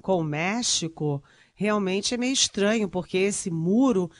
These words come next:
não é contra um país, contra o México.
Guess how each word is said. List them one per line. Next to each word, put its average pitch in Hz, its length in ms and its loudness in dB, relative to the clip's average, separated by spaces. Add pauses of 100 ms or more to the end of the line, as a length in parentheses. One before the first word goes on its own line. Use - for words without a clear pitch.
(140)
não 196 160 0
é 269 140 2
contra 190 480 0
um 180 260 2
país, 156 500 -2
contra 170 480 -4
o 190 240 4
México. 156 720 -4